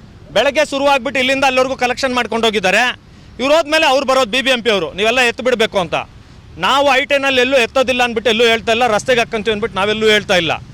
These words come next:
ನೀವು ಸಂತೆನಲ್ಲಿ ಫಸ್ಟು ಜಾಗ ಸರ್ವೆ ಮಾಡಿಬಿಟ್ಟು ಎಷ್ಟು, ಎಷ್ಟು ಜಾಗ ಬರುತ್ತೆ, ಎಷ್ಟು ಅಂಗಡಿಗಳಿಗೆ ಜಾಗ ಕೊಡ್ಬೋದು, ನೀವು ಅದನ್ನೆಲ್ಲ ನೋಡ್ಕೊಂಡು ಬನ್ನಿರಿ ಬಿ ಬಿ ಎಂ ಪಿ ಅವರು. ನೋಡ್ಕೊಂಡು ಬಂದ್ಬಿಟ್ಟು ಹೇಳಿದ್ರೆ ಎಲ್ಲರೂ ಎತ್ಕೊಂಡು ಹೋಗೋದಕ್ಕೆ ಎಲ್ಲರೂ ರೆಡಿ ಇದ್ದೀವಿ.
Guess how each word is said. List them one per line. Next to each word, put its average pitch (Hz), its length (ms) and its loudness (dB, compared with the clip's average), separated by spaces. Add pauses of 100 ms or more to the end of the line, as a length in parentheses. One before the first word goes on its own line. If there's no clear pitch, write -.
(280)
ನೀವು 269 140 0
ಸಂತೆನಲ್ಲಿ 285 880 2 (300)
ಫಸ್ಟು 240 220 -2
ಜಾಗ 233 300 0
ಸರ್ವೆ 240 260 0
ಮಾಡಿಬಿಟ್ಟು 254 420 0
ಎಷ್ಟು, 214 300 -2
ಎಷ್ಟು 226 200 -2
ಜಾಗ 269 160 0
ಬರುತ್ತೆ, 226 500 0
ಎಷ್ಟು 214 200 -2
ಅಂಗಡಿಗಳಿಗೆ 254 420 -2
ಜಾಗ 202 180 0
ಕೊಡ್ಬೋದು, 220 680 0 (340)
ನೀವು 226 120 0
ಅದನ್ನೆಲ್ಲ 254 380 0
ನೋಡ್ಕೊಂಡು 277 400 0
ಬನ್ನಿರಿ 247 180 0
ಬಿ 226 140 -2
ಬಿ 254 100 0
ಎಂ 240 100 0
ಪಿ 220 100 -2
ಅವರು. 160 360 -4 (200)
ನೋಡ್ಕೊಂಡು 302 440 0
ಬಂದ್ಬಿಟ್ಟು 269 300 -2
ಹೇಳಿದ್ರೆ 262 300 2
ಎಲ್ಲರೂ 247 260 0
ಎತ್ಕೊಂಡು 262 360 0
ಹೋಗೋದಕ್ಕೆ 240 300 -2
ಎಲ್ಲರೂ 247 260 0
ರೆಡಿ 233 200 2
ಇದ್ದೀವಿ. 185 300 -2